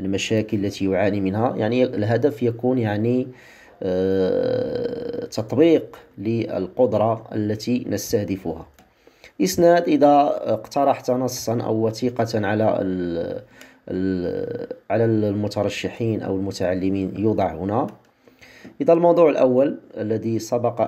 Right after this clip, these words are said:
أن رصدناه، سنذهب مباشرة إلى عناصر إجابته وسلم تنقيطه.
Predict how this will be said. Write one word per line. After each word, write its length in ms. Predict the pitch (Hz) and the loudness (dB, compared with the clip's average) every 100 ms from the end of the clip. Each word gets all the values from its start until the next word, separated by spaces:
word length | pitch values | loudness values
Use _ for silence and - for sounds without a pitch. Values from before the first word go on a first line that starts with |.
| - | -2
أن 220 | 104 98 | -4 -2
رصدناه، 720 | 98 107 - 95 107 135 156 - _ | -2 -2 -4 -4 0 0 -2 -6 _
سنذهب 520 | - 104 113 110 90 | -4 0 0 -2 -4
مباشرة 600 | 95 127 135 123 117 113 | 0 2 2 2 0 -2
إلى 260 | - 101 104 | -6 -6 -4
عناصر 420 | 101 110 107 110 | -4 -4 -4 -6
إجابته 840 | 101 95 98 95 - 95 98 90 - | -4 -4 -4 -6 -6 -4 -4 -4 -8
وسلم 400 | - - 101 101 | -8 -8 -6 -6
تنقيطه. 600 | 92 95 - 87 110 135 | -6 -8 -6 -2 0 0